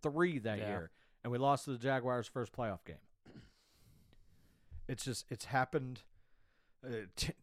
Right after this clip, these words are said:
Speaker 1: Tim Tebow, for fuck's sake. That
Speaker 2: Mm-hmm.
Speaker 1: game, we should have annihilated Denver. That shouldn't even went to overtime to allow the eighty-yard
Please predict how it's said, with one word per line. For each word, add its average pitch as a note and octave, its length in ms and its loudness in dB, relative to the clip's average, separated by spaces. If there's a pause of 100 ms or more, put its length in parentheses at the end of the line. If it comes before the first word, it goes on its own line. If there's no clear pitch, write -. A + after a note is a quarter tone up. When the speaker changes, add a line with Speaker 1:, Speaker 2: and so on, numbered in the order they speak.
(120)
Speaker 1:
Tim F#3 400 4 (240)
Tebow, D3+ 720 6
for C3+ 100 -2
fuck's - 420 2
sake. A#2 400 0 (240)
That F3 200 6
Speaker 2:
Mm-hmm. E3 60 -4
Speaker 1:
game, F#3+ 340 4 (640)
we E3 240 0
should G3+ 220 4
have E3+ 80 4
annihilated D#3+ 880 6
Denver. G#2+ 340 0
That A2+ 140 -2
shouldn't F3+ 240 2
even D3 260 0
went F3+ 260 4
to - 120 -2
overtime A2 640 0
to A2+ 80 2
allow A2+ 340 4
the G#2+ 200 -6
eighty-yard A2 680 0